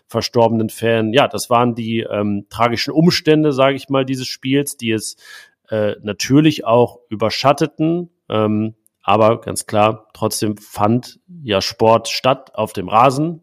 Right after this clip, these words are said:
über, äh, den wir jetzt reden wollen. Ähm, zwei zu null hat R B Leipzig gewonnen, null zu zwei hat Borussia verloren. Das ist ja sozusagen das, was uns und unsere Hörer hier, äh, interessiert. Ja,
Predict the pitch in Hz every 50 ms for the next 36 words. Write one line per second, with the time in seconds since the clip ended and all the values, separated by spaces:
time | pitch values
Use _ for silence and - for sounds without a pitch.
0 | _ _ - - 101 104 98 98 98 - - 98 95 92 110 104 98 107 104 104
1 | - - 98 107 120 127 131 123 123 131 135 135 139 147 156 - - - - -
2 | - - _ _ _ - 101 107 107 107 107 104 101 - - - 135 135 131 -
3 | - 120 120 127 143 165 202 190 - _ _ _ _ _ _ _ _ 120 110 110
4 | - - 107 101 113 107 104 113 113 - - - 101 - - 101 95 107 110 123
5 | 143 160 170 165 _ - 107 110 - - 107 - - - 117 117 110 107 90 -
6 | 95 98 - - 95 - - 92 90 90 98 110 127 143 139 - - 95 - -
7 | - 95 92 92 101 101 - - 95 95 92 92 95 92 95 - - - 92 -
8 | 107 107 107 104 - - - - 98 92 101 95 98 107 110 113 113 110 110 113
9 | 110 113 110 107 110 110 107 - - - 107 104 - 104 - 104 - - - 120
10 | 123 117 - - - - - - - - _ _ _ - 135 123 104